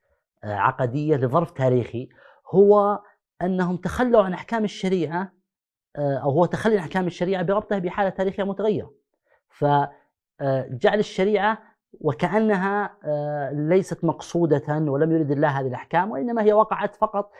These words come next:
في حالة، في حالة تاريخية معينة. بمع-، ب-، يعني بمثل هذه الطريقة، مثل أن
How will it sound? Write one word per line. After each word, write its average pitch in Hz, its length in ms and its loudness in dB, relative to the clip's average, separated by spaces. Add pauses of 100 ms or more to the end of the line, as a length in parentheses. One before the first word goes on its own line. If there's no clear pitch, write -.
(160)
في 160 100 -2
حالة، 185 380 0 (260)
في 160 100 -4
حالة 175 200 0
تاريخية 156 680 0
معينة. 127 420 0 (380)
بمع-، 160 340 2
ب-، 151 420 -4
يعني 143 220 -4
بمثل 165 360 0
هذه 190 180 4
الطريقة، 190 580 2 (220)
مثل 180 180 4
أن 185 300 -2